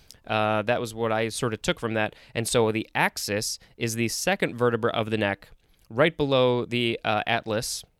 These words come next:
or something. Um, this is just what I'm figuring out, I think. Uh, which the head and the first vertebra turn on a pivot. Okay,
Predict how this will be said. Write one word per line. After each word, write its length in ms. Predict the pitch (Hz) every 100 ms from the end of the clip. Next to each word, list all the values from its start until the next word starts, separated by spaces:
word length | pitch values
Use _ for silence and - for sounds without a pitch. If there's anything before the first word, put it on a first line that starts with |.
| _ _ -
or 100 | 110
something. 500 | - 104 104 113 147 _ _ _ _ _ _ _
Um, 320 | - 120 120 120
this 180 | 131
is 100 | 139
just 240 | 123 135 -
what 120 | 139
I'm 100 | 131
figuring 400 | - 143 135 143
out, 300 | 165 156 - - - _ _
I 100 | 127
think. 420 | 120 - 180 113 - _ -
Uh, 260 | 127 131
which 180 | 139 160
the 100 | 135
head 240 | 156 175
and 80 | 143
the 60 | 123
first 220 | 151 -
vertebra 200 | 139 139
turn 280 | - 123 123
on 180 | 104 107
a 40 |
pivot. 240 | - 143 -
Okay, 280 | 113 170